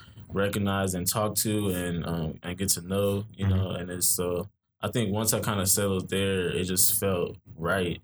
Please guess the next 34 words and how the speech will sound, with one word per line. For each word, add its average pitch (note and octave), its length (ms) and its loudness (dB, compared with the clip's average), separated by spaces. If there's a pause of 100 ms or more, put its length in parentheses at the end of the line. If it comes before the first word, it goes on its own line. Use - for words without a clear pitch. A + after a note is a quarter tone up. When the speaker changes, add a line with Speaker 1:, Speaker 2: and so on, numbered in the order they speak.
Speaker 1:
and E2+ 140 -4
I, E2+ 200 -2
and E2+ 160 -2
I E2+ 60 0
didn't F2 220 -4
really F2 220 -2
feel F#2 520 0
so F#2+ 260 2
much F2+ 320 0
like E2 160 -4
a D#2+ 40 -6
tourist F#2+ 420 0
anymore, E2+ 280 0
but E2+ 140 0
I D#2+ 160 0
was, E2+ 200 2
still G2 420 2
had E2+ 220 0
so F#2 200 2
much D#2+ 400 -2
growth F#2 400 -2
that C#2+ 140 -2
was C#2 180 -4
happening, - 380 -6 (120)
you G2 60 4
Speaker 2:
Mm-hmm. F2+ 60 4
Speaker 1:
know, D#2+ 200 2
just - 180 -12 (500)
because, F#2+ 340 0
um, F#2+ 220 0
so, A#2+ 160 2
like, G#2+ 180 0
yeah, A#2 160 0
after, A#2 540 0